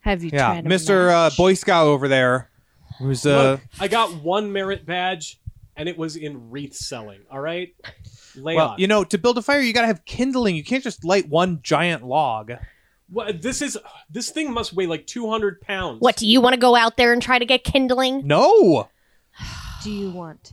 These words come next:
Speaker 1: help?
Speaker 4: Uh,
Speaker 3: Yeah?
Speaker 4: Finley, if you can do it, you're the one who keeps wanting to light this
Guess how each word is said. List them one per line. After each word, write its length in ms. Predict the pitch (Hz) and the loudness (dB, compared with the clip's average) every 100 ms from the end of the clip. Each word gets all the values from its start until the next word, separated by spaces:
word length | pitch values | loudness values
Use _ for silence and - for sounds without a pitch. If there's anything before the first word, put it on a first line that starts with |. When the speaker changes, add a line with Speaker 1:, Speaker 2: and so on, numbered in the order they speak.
| _ | _
Speaker 1:
help? 220 | 185 320 _ _ _ _ _ _ _ _ _ _ _ _ _ _ _ _ _ _ _ _ _ _ _ _ _ _ _ - | -14 -14 _ _ _ _ _ _ _ _ _ _ _ _ _ _ _ _ _ _ _ _ _ _ _ _ _ _ _ -8
Speaker 4:
Uh, 760 | - 170 - - - - - - - _ | -6 -4 -6 -8 -10 -12 -12 -14 -18 _
Speaker 3:
Yeah? 360 | 120 147 220 269 _ - 214 | -12 -8 -8 -10 _ -14 -2
Speaker 4:
Finley, 440 | 285 277 277 254 | 0 2 2 2
if 140 | 214 254 | 2 2
you 120 | 285 | 2
can 240 | - 269 | 4 2
do 220 | 208 320 | 4 4
it, 220 | 277 220 226 | 4 4 4
you're 240 | 247 285 | 4 4
the 60 | 285 | 4
one 180 | 277 | 2
who 160 | 269 277 | 4 2
keeps 320 | - 302 - | 2 0 0
wanting 380 | 220 247 262 262 | 2 4 4 2
to 140 | 262 | 0
light 320 | 208 226 240 - | 2 2 0 2
this 300 | 254 - | 0 0